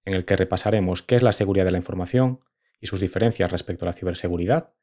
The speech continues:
los pilares de la misma, el gobierno y sus funciones, los estándares principales de gobierno disponibles,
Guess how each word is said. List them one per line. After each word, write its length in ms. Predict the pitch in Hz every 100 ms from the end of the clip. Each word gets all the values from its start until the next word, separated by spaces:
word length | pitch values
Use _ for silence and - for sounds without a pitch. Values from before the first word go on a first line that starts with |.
| _ _ _ -
los 160 | 98
pilares 380 | - 104 113 92
de 100 | 90
la 80 | 90
misma, 440 | 120 135 156 160 _ _ _ _ _
el 120 | - 95
gobierno 480 | 98 117 117 95
y 60 | 90
sus 160 | 101 -
funciones, 680 | 95 - 139 156 160 - _ _ _ _
los 120 | 101
estándares 420 | 98 - 131 120 -
principales 540 | 110 98 98 104 92
de 60 | 95
gobierno 380 | 95 95 92
disponibles, 760 | 90 87 92 123 135 143 -